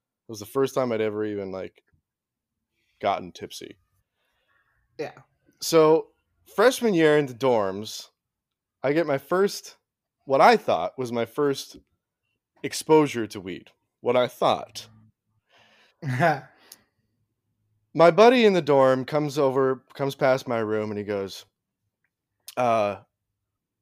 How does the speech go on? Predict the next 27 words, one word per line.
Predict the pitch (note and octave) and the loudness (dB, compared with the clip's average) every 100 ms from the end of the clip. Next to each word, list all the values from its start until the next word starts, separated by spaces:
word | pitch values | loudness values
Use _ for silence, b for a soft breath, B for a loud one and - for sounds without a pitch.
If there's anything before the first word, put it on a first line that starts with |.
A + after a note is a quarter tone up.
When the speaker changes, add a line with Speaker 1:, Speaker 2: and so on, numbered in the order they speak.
| _ | _
Speaker 1:
"Max, | C#3+ D#3 D#3 D3 | 0 2 2 -2
I'm | |
gonna | C3+ B2 | -4 -2
go | A#2+ A2+ G#2+ _ - | -2 -2 -6 _ -20
smoke | - A#2+ A2 | -8 -8 -6
in | A2+ | -10
the | |
bathroom. | G#2 C3+ F3+ - F#2+ G2 | -8 -6 -8 -8 -10 -8
You | |
wanna, | G2 G2+ G2 F#2 | -8 -8 -10 -16
you | G#2+ | -12
wanna | G2 F#2+ | -12 -12
join?" | C#3 F#3 A2+ | -12 -12 -10
I'm | G2 | -12
like, | F2+ F2+ | -14 -14
"No, | A#2+ | -10
I, | G#2 G#2 - | -10 -12 -14
you | A#2 | -18
know, | E2+ G2 | -18 -14
go | - B2 | -8 -8
for | - A#2+ | -4 -4
it, | A2 | -4
but | G2+ - _ _ _ _ _ A2 | -10 -16 _ _ _ _ _ -12
I'm | G#2+ | -6
not | G#2+ | -4
into | A2+ F2 | -4 -8
it." | E2 | -14